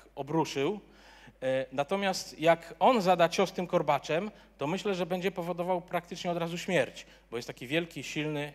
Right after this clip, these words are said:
i tak dalej. Mamy jakieś wyobrażenie na temat tego, co będzie się działo później, po tym, jak zobaczymy tego stwora. To jest właśnie dobry concept art,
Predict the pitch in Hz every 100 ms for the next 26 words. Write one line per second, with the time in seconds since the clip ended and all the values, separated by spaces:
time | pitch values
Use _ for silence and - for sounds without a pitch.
0 | - 127 131 127 110 - - - - 143
1 | 254 277 - 214 170 196 185 180 240 254
2 | 202 185 208 196 208 196 - 190 196 185
3 | 185 175 190 180 - 202 143 151 214 214
4 | 190 175 180 175 180 127 127 - - 123
5 | 110 - - - - 220 233 175 196 175
6 | 165 180 175 180 156 131 - 120 - -